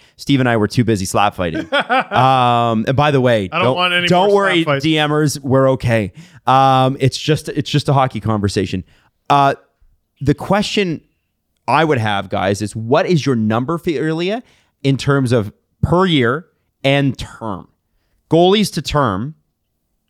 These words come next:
Speaker 1: is very risky. The cap is going up. And,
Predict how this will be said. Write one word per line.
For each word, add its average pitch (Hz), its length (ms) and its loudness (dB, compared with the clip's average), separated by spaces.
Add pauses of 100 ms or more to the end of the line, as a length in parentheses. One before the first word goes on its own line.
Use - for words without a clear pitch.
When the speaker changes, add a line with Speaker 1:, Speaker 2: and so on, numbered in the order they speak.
(220)
Speaker 1:
is 131 200 2
very 131 380 2
risky. 120 560 -2
The 131 60 -2
cap 147 360 -4
is 190 200 0
going 220 300 0
up. 226 240 -4 (2500)
And, 165 640 0